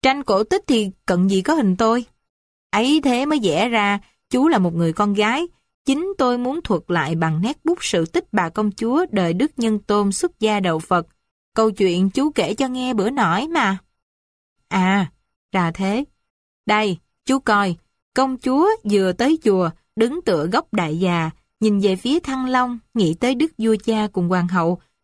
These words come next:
râu râu, giọt lệ rơi trên má." "Thế thì ông vẽ sai rồi, công chúa quả quyết đi tu, mới tới chùa là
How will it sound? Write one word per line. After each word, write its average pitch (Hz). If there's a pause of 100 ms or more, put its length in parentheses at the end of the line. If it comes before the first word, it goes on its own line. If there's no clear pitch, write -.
râu 214
râu, 196 (220)
giọt 185
lệ 160
rơi 180
trên 175
má." 180 (1400)
"Thế 226
thì 240
ông 208
vẽ 190
sai 240
rồi, 185 (360)
công 277
chúa 294
quả -
quyết 320
đi 226
tu, 220 (240)
mới 247
tới 302
chùa 185 (160)
là 175